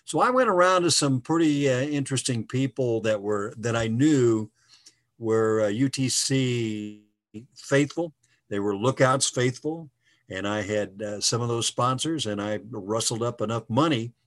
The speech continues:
to at least pay the expenses, uh, on, uh, road trips and for, uh, the T V or for the, uh, radio, and found a radio station willing to do it. Um,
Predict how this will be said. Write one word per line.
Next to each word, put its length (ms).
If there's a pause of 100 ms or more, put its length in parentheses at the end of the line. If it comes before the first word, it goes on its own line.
to 100
at 80
least 240
pay 160
the 160
expenses, 960 (1300)
uh, 280
on, 440
uh, 140
road 220
trips 500
and 300 (300)
for, 440
uh, 300 (120)
the 140
T 200
V 280
or 120
for 200
the, 240
uh, 60
radio, 520 (480)
and 220
found 220
a 40
radio 360
station 500
willing 300
to 80
do 300
it. 180 (100)
Um, 380